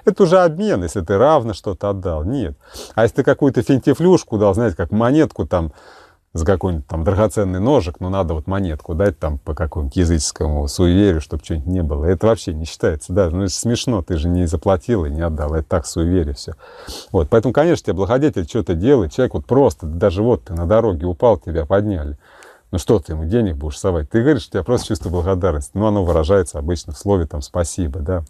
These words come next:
Вот, всё. Так же Отцу Небесному. Любовь к Богу, всё, что мы можем, быть детьми, он сказал. А у детей чувство одно.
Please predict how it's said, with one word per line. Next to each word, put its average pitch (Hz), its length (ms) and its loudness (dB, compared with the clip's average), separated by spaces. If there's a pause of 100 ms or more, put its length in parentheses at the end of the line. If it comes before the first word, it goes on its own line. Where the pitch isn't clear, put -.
Вот, 92 260 0
всё. 95 280 0 (300)
Так 139 200 2
же 127 120 2
Отцу 143 280 -2
Небесному. 101 680 -4 (340)
Любовь 143 520 6
к 101 100 -4
Богу, 120 500 2
всё, 180 240 2
что - 180 -2
мы 107 120 0
можем, 113 380 0
быть 127 180 2
детьми, 101 400 -4
он 73 120 -4
сказал. 76 580 -6
А 98 180 2
у 117 100 4
детей 135 360 2
чувство 98 400 -2
одно. 78 340 -2